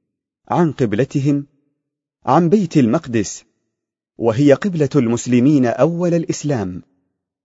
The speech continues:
صراط، طريق، وسط، عدولاً خياراً، لا إفراط عندكم ولا تفريط. لتكونوا شهداء، لتشهدوا على الأمم في الآخرة أن رسلهم بلغوا.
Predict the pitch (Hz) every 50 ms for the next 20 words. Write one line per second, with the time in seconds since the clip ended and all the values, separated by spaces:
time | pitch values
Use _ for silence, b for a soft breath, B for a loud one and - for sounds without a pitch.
0 | _ _ - - - 120 110 113 135 143 143 143 - _ - _ _ _ _ _
1 | _ _ _ _ _ _ _ _ _ _ - 117 104 104 127 139 110 90 - -
2 | - - _ _ _ _ _ _ _ _ _ _ _ _ _ _ - - 107 113
3 | 127 - - 139 135 - 139 131 127 131 _ _ _ _ _ _ _ _ _ _
4 | _ _ _ _ _ - 160 165 175 165 160 208 202 165 131 117 104 98 104 -
5 | 131 113 120 143 131 113 104 95 87 80 _ _ _ _ _ _ _ _ _ _
6 | _ _ _ _ - 208 214 220 208 - 156 143 - 151 135 147 147 139 - 135
7 | 127 113 131 143 135 120 123 - - 117 104 98 98 98 107 147 165 170 170 165
8 | - 156 - - 139 107 92 - _ _ - _ _ _ _ _ _ _ _ _
9 | _ _ _ _ _ _ - 113 110 - 120 110 - - 160 147 131 120 110 104
10 | - 120 110 92 113 104 104 117 117 117 - - - _ _ _ _ _ _ _
11 | _ _ _ _ _ _ _ - 143 139 143 139 - 196 170 - - 139 143 127
12 | 131 127 120 113 117 123 127 127 123 - 180 190 175 160 135 127 113 - 143 117
13 | 113 117 120 117 - 165 165 147 139 135 - 139 123 - 202 185 160 135 123 117
14 | 113 - 170 175 151 127 110 123 107 101 98 110 156 151 120 107 104 95 104 95